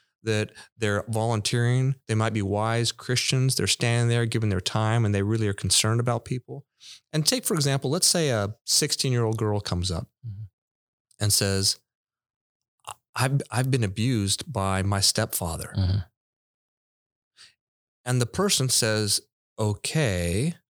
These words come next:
Speaker 1: what do I do with that?" Now, of course, they put their arms around her, they pray for her,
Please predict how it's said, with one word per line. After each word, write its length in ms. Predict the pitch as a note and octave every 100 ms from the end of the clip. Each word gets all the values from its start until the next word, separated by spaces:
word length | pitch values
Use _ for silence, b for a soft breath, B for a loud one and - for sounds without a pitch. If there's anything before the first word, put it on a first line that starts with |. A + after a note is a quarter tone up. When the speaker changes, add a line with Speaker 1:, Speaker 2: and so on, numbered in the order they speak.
| _ _ _ _ _ _ _ _
Speaker 1:
what 140 | A2 C3
do 120 | A#2+
I 60 |
do 240 | F#2 - D#3+
with 220 | D3+ -
that?" 220 | E2 - -
Now, 180 | B2 A2+
of 100 | -
course, 240 | C#3+ C#3+
they 100 | -
put 220 | - A2
their 180 | F#2+ -
arms 260 | G#2+ G2 G2
around 380 | G2+ A#2+ C#3 C3
her, 300 | B2+ A#2+ - b b b _
they 120 | G2 F#2+
pray 380 | - - B2+
for 180 | C3 G#2+
her, 400 | G2 F#2 F#2 A#2